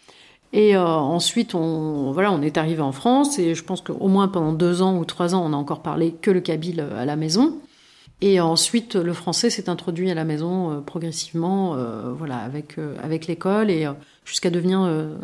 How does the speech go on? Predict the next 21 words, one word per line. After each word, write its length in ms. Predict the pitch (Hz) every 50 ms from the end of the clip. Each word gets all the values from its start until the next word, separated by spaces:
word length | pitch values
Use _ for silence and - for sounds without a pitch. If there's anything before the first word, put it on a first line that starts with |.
| 190 190 - -
ma 220 | 175 170 170 165
langue, 300 | 165 175 185 196 202 190
notre 320 | 175 175 180 180 - - 180
langue 160 | 175 180 185
dominante. 480 | 175 175 170 160 156 151 151 - - _ _ _ _ _ _ _ _ _ _ _ _ _ _ -
Mais 340 | 190 190 202 208 220 233 226 - - - - - _ - -
ma 160 | 185 175 175
mère, 260 | 185 190 196 202 180
euh, 120 | 185 165 160
ayant 200 | 160 165 170 170
continué, 600 | 170 170 170 - - - 180 180 185 185 190 185
euh, 160 | 175 165 156
coûte 220 | 151 - - -
que 100 | - -
coûte 260 | 190 - - 202 190 190
à 40 |
ne 60 | 165 160
parler 260 | 160 151 151 165 175
que 140 | 175 - 214
le 100 | 196 190
kabyle, 480 | 196 175 151 165 214 302 302 - -